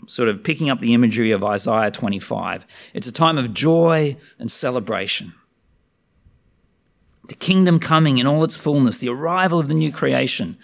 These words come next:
And Jesus is stating that many Gentiles will join with the great Jewish patriarchs of Abraham, Isaac, and Jacob.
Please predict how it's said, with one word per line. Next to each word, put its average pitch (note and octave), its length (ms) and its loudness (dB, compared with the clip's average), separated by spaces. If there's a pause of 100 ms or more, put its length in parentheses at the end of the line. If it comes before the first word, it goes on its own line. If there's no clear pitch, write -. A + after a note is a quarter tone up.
(280)
And C3 140 2
Jesus F#3 340 4
is E3 140 -2
stating D3+ 420 2
that C3 160 0
many F#3 460 4
Gentiles D3+ 640 2
will C3 160 -4
join C#3 640 2 (260)
with B2+ 160 -2
the C3 60 -2
great F3+ 400 4
Jewish E3 400 2
patriarchs D3 640 2
of A#2+ 100 -4
Abraham, D#3+ 600 0
Isaac, C#3+ 600 -2 (280)
and B2 180 -4
Jacob. C#3 640 0